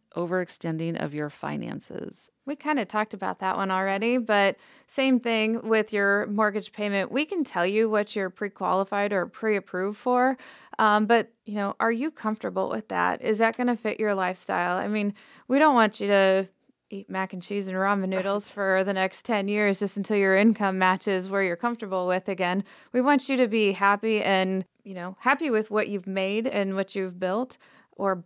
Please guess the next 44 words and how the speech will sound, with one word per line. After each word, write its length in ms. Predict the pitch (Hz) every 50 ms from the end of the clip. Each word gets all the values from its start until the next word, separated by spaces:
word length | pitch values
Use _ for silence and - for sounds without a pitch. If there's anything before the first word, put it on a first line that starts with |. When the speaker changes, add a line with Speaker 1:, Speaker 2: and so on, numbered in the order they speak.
| _ _
Speaker 2:
purchased 720 | - - 196 196 - 233 233 254 285 269 - - - - 240 - _ _ _ _ _ _ _ _ _ -
and 100 | 214 214
still 160 | - - 262
be 120 | 247 269
able 100 | 277 269
to 80 | 247 226
live 160 | 226 226 233
your 140 | 233 220 196
lifestyle. 560 | 190 196 226 - - - - - - 196 - -
Speaker 1:
Right, 320 | 196 190 180 156 151 147
exactly. 560 | 170 165 165 170 170 170 - 165 151 147 147 - - - - -
And 120 | - 190 185
kind 140 | 233 240 247
of 60 | 220
the, 280 | 190 180 165 151 101 85
the 120 | - 160 156
standard 520 | - - 175 170 175 170 160 156 151 143
rule 220 | 151 160 156 156
of 80 | 151 147
thumb 400 | - 151 151 147 147 147 143 -
in 120 | - 151 147
the 40 | 143
mortgage 380 | 139 143 147 143 147 131 -
industry 520 | - 165 160 156 143 - - 147 143 143 147
is, 220 | 143 127 - -
you 80 | 151 143
know, 120 | 143 139
that 180 | 143 143 - -
mortgage 400 | 151 175 190 180 180 156 - -
payment, 380 | - 156 143 143 143 - -
including 420 | 151 143 - - 240 247 214 175 160
taxes 460 | - 156 139 147 - - 147 139 151
and 100 | 147 143
insurance, 460 | 139 - - 151 143 143 143 - -
is 100 | 147 147
about 240 | 135 147 143 - -
twenty-eight 460 | - - 160 160 156 151 151 139 -
percent 420 | - - 156 - - 147 147 -
of 140 | 151 139 -
your 140 | 143 143 139
gross 480 | - - 147 143 147 151 151 - - -
monthly 400 | 147 147 143 - 175 - 143 131
Speaker 2:
Mm-hmm. 80 | 143 147 147
Speaker 1:
income. 380 | 160 165 196 208 208 208 214